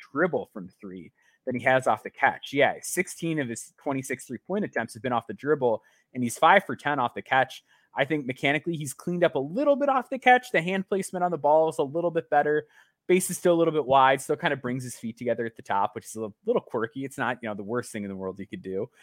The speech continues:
Uh, but yeah, I, I, I just see a guy who has embraced every challenge, has gotten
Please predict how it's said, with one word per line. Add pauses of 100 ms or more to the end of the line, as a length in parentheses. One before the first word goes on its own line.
(280)
Uh, (500)
but
yeah,
I, (100)
I,
I
just
see
a
guy
who (680)
has
embraced
every
challenge, (260)
has
gotten